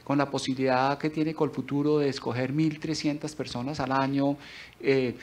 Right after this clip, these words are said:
las personas pueden ir totalmente financiadas a Alemania, donde no hay costo de matrícula, a Francia, donde no hay costo de matrícula, a Holanda, donde el costo de matrícula es un poco más bajo, y pueden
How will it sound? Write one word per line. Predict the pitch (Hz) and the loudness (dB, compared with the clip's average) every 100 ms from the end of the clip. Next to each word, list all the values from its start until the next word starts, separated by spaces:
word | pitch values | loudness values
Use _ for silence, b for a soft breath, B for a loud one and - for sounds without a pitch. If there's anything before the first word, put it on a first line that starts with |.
| B - | B -6
las | 127 127 - | 0 0 0
personas | 123 123 127 131 | -4 -2 -4 -4
pueden | 156 151 151 | -2 2 2
ir | 139 - - | 2 -4 -4
totalmente | 135 131 143 147 151 156 | -2 2 2 6 4 2
financiadas | 151 127 117 127 120 123 131 127 | -4 -4 -4 -2 0 0 0 -2
a | |
Alemania, | 113 120 131 135 139 | 0 2 2 2 -2
donde | 131 113 | -2 -4
no | 110 | -4
hay | 113 | -6
costo | 123 120 - 123 | -4 -6 -6 -6
de | 113 | -4
matrícula, | 107 104 156 156 - 120 110 | -6 -6 -2 -2 -2 -4 -4
a | 104 | -2
Francia, | 135 131 127 120 | -2 -2 -2 -4
donde | 110 104 | -4 -4
no | 110 | -4
hay | 110 | -4
costo | 120 - | -4 -4
de | 120 | -6
matrícula, | 110 104 160 156 127 120 117 B B - | -6 -4 -4 -2 2 4 4 B B -4
a | 120 | 0
Holanda, | 127 131 135 | 4 4 2
donde | 131 120 | -2 -2
el | 110 | -4
costo | 117 - | -6 -6
de | 131 | -8
matrícula | 120 117 113 127 | -8 -8 -6 -8
es | 123 | -6
un | 123 | -8
poco | 123 123 | -6 -8
más | 123 123 120 | -6 -8 2
bajo, | 160 160 147 147 147 B B 135 | 6 8 8 4 2 B B -6
y | |
pueden | 127 147 151 156 160 | 4 8 10 10 8